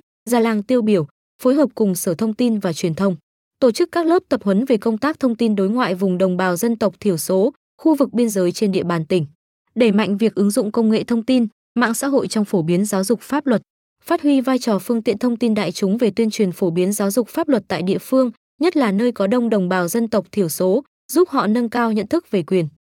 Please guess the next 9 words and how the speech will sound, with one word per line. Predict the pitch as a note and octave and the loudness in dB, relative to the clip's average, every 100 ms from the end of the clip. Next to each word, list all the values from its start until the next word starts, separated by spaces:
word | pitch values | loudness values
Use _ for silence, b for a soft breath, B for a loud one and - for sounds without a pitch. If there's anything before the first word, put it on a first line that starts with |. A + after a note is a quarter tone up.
| _ | _
lợi | B3 B3 | 0 0
ích | E4 | 0
hợp | B3 G3+ | 0 -2
pháp. | - C#4+ E4+ _ _ _ _ - | 0 -2 -2 _ _ _ _ -2
Thông | D4+ | 0
qua | D4 C4+ | 2 0
việc | A3+ F#3 - | 0 -2 0
tuyên | A#3 | 0
truyền, | G#3+ A3 | 2 0